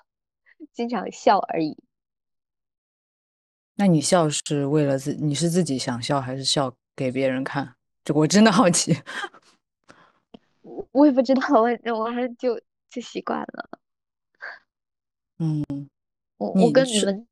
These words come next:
Speaker 1: 在，在聊的时候，我也会笑。
Speaker 2: 是啊，是啊，也不是所有人都很爱笑啊，<laughs> 就是，所以你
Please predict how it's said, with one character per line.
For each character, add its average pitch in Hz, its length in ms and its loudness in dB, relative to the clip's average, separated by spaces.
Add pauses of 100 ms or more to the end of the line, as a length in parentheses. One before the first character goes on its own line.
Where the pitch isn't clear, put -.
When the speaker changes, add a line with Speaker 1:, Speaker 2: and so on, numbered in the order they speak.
Speaker 1:
在， 226 260 0
在 247 160 2
聊 202 180 4
的 208 140 0
时 - 100 -4
候， 190 120 -2
我 190 100 -4
也 190 140 -4
会 196 160 -10
笑。 - 260 -8 (1400)
Speaker 2:
是 - 160 -2
啊， 170 200 2
是 165 160 -6
啊， 143 320 -8 (120)
也 170 120 4
不 185 120 2
是 254 100 4
所 190 180 4
有 190 80 6
人 147 200 4
都 151 360 -2
很 131 340 -6
爱 151 180 -2
笑 165 240 2
啊， - 200 -2 (140)
<laughs> - 160 -12
就 226 140 -2
是， 208 280 4
所 202 160 4
以 233 140 6
你 139 420 2